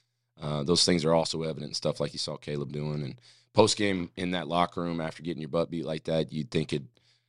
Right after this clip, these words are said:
uh, you could probably just try to imagine what that would be like, and it would shock you to know how many guys were going around making sure one another were okay, ready to go to work again.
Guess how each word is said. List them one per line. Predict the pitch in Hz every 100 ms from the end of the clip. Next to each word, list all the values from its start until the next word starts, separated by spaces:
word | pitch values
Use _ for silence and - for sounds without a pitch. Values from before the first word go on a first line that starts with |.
| _ _
uh, | 71 69 69
you | 76
could | 71
probably | 92 87 82
just | 85
try | - 87
to | 85
imagine | 78 82 85 82
what | 80 80
that | 82
would | 78
be | 71 80
like, | 73 73 -
and |
it | 78
would | 71
shock | - 95 92 -
you | 80 78 65
to | -
know | 76 80 78 73
how | 65 85
many | 82 82
guys | 80 82 80 76
were | 76
going | 78 82 80
around | 80 78
making | 78 80 78
sure | -
one | 78 80
another | 78 78
were | 76 78
okay, | 73 - 85 85
ready | 78 73
to | 73
go | 76
to | 73
work | 71 82 -
again. | 76 92 98 90